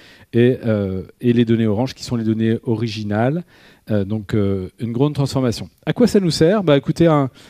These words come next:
un exemple que je vous partage d'il y a quelques semaines. Deux collègues, euh, viennent me voir, vous savez qu'on fait des, des publications. Dans ces publications, elles sont revues de manière anonyme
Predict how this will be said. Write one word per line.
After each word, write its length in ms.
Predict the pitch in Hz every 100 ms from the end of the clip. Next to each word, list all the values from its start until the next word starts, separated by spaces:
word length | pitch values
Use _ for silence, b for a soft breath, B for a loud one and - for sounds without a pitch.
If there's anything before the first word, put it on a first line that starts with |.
| B -
un 140 | 127
exemple 320 | 139 131 156
que 80 | 147
je 60 | 139
vous 80 | 139
partage 260 | 143 170
d'il 60 | 151
y 40 |
a 40 | 135
quelques 260 | 160 196
semaines. 400 | 165 147 175 143 - b b b b
Deux 140 | 127 156
collègues, 340 | 175 180 165
euh, 140 | 147
viennent 160 | 131 139
me 60 | 139
voir, 160 | 175
vous 60 | 175
savez 120 | 143
qu'on 100 | 151
fait 140 | -
des, 220 | 139 131 127
des 180 | 123
publications. 720 | 117 131 131 131 113 151 202 208 _
Dans 160 | 120 123
ces 140 | -
publications, 560 | 123 127 135 151 - 156
elles 100 | 127
sont 220 | - 131
revues 320 | 120 139 147
de 80 | 151
manière 300 | 127 123 127
anonyme 500 | 123 135 135 147 123